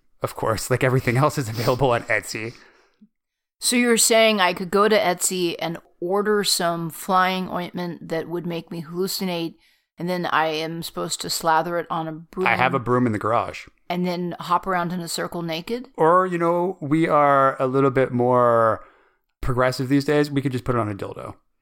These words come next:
Speaker 2: I, call me close-minded.
Speaker 1: I, so for science, I think we should get some ointment, <laughs> spread it on a dildo,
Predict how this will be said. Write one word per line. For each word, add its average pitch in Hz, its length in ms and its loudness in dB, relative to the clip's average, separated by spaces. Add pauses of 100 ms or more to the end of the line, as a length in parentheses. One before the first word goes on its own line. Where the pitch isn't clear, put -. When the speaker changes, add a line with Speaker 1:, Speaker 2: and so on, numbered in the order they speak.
(240)
Speaker 2:
I, 226 1040 0 (600)
call - 380 0
me 330 160 -2
close-minded. 202 680 -4
Speaker 1:
I, 139 160 2
so - 160 -8
for 254 100 0
science, 190 440 0 (100)
I 135 120 2
think 147 220 0
we 156 100 -2
should 156 200 0
get 143 160 0
some 131 200 -2
ointment, 139 440 -2 (360)
<laughs> - 320 -14
spread - 480 -2
it 165 80 0
on 165 140 0
a 165 60 2
dildo, 131 640 2